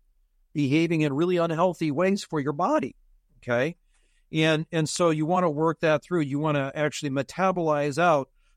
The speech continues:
<clears throat> all the stress hormone breakdown products that are in your bloodstream, which is the biggest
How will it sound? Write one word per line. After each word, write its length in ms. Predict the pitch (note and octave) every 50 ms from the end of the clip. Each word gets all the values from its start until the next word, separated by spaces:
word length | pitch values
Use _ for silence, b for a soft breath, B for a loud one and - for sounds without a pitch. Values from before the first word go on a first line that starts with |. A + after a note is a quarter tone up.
| _ -
<clears throat> 120 | - A3+ F#3+
all 300 | F3 E3 C#3+ C#3+ D#3+ D#3+
the 140 | C#3+ D3+
stress 360 | - - - - E3+ E3 D3+ -
hormone 420 | - - E3+ D3+ C#3+ C#3+ C#3 C3
breakdown 440 | A2+ C#3+ D#3 D3+ - - D3 C#3 A#2+
products 400 | - - C#3 C3+ C3+ C3 - -
that 120 | C#3 B2+
are 60 | B2+
in 60 | B2+ B2
your 100 | B2 A#2+
bloodstream, 680 | A2 B2 C3+ D3 D3+ C#3 - - - - D3 C3+ B2+
which 160 | C3+ B2+ -
is 140 | D#3 C#3 -
the 200 | - E3 G3+ G3+
biggest 500 | D3 B2+ D#3 D3+ C3 C#3+ C3+ - - -